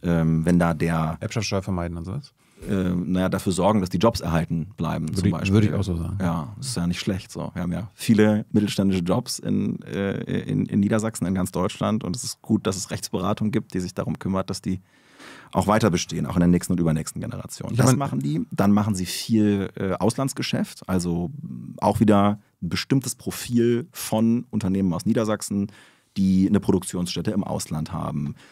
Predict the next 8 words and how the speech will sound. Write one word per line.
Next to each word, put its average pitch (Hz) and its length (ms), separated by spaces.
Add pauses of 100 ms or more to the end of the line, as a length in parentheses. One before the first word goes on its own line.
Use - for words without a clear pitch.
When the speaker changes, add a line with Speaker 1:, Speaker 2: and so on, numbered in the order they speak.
(280)
Speaker 1:
die, 90 280
ähm, 87 460
Handel 95 300
treiben 87 500
mit 82 160
anderen 87 240
Staaten. 78 640
So, 76 260